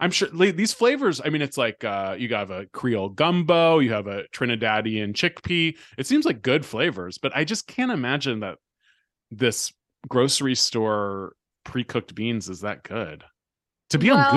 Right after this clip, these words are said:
Speaker 1: Goop.
Speaker 2: Yeah,
Speaker 1: to be on
Speaker 2: because
Speaker 1: Goop.
Speaker 2: they've always been in, I don't even know if they're in grocery stores. Like, they've always been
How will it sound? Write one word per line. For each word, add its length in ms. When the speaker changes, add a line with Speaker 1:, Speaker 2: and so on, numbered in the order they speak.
Speaker 1:
Goop. 220
Speaker 2:
Yeah, 240
Speaker 1:
to 60
be 60
on 80
Speaker 2:
because 160
Speaker 1:
Goop. 80
Speaker 2:
they've 160
always 420
been 720
in, 300
I 100
don't 120
even 160
know 80
if 80
they're 160
in 220
grocery 360
stores. 300
Like, 140
they've 160
always 360
been 680